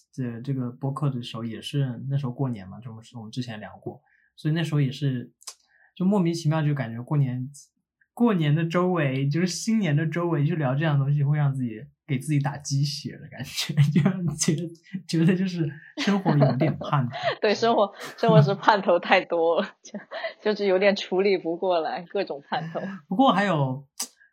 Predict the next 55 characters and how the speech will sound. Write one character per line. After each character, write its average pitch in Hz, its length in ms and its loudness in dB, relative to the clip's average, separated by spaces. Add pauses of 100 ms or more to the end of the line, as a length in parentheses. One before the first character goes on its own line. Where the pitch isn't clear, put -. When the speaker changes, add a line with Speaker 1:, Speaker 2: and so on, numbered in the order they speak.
(360)
Speaker 1:
同 151 180 2
样 208 140 4
还 185 100 2
有 165 120 2
一 131 100 0
个 156 360 -2
很 131 240 0
俗 110 220 -12
的 123 100 -4
问 147 160 2
题， 107 460 -10 (600)
就 143 120 -2
是 127 460 -4 (300)
包 147 100 0
括 143 60 0
我 160 40 2
们 147 100 4
写 - 160 -4
作 151 120 -2
的 139 60 2
时 139 80 -6
候 120 60 -4
有 110 80 -10
说 110 220 -10
过， 107 240 -12 (200)
所 - 140 -2
以 233 60 2
在 220 120 4
表 135 180 -2
演 120 160 -2
上 117 260 -6
你 113 40 -12
有， 107 300 -12 (160)
你 120 120 -4
有 113 140 -2
自 113 140 -6
己 120 300 -12 (1080)
的 - 960 -8 (100)
凯 - 360 -6
恩 127 320 -2
榜 95 200 -4
样 139 180 4
吗？ - 160 -8
Speaker 2:
我 226 100 -2
有 254 140 4
很 196 240 -4
喜 185 200 -8
欢 185 320 -4
的 170 320 2
演 165 300 -4
员， 147 380 -8 (240)
我 185 100 -4
觉 180 80 0
得 247 160 8
我， 208 240 6